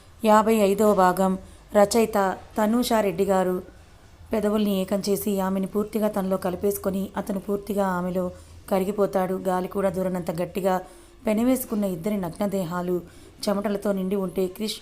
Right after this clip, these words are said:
అనుని మీదకి తెచ్చుకొని బ్లాంకెట్ని కప్పి, "Thank you so much" అని నుదుటిన ముద్దు పెడతాడు.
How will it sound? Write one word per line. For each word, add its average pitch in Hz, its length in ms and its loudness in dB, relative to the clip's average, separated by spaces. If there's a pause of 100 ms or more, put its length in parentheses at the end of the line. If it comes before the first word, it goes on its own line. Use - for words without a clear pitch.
అనుని 208 340 -2
మీదకి 190 360 -2
తెచ్చుకొని 196 560 -6 (380)
బ్లాంకెట్ని 220 520 0
కప్పి, 208 500 -4
"Thank 196 260 -4
you 202 120 -4
so 196 160 0
much" 208 220 -4
అని 190 220 -2 (960)
నుదుటిన 240 400 2
ముద్దు 208 240 -2
పెడతాడు. 196 580 0